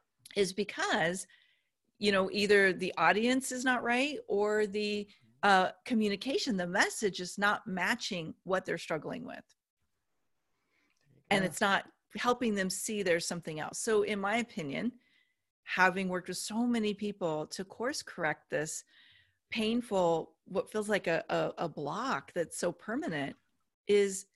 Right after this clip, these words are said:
Speaker 1: put the passion down and start really getting curious and paying attention to, what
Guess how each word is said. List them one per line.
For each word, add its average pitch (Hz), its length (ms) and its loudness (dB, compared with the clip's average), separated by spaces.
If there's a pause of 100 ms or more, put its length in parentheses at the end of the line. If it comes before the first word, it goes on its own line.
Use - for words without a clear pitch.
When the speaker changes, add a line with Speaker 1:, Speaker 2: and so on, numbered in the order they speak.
(480)
Speaker 1:
put 320 220 -4
the 403 160 -2
passion 226 720 -2
down 185 560 -4 (1000)
and 233 180 4
start 302 540 -4 (180)
really 269 360 0
getting 214 280 0
curious 247 600 -4
and 185 120 -8
paying 226 240 -4
attention 220 420 -6
to, 175 420 -2 (600)
what 233 420 0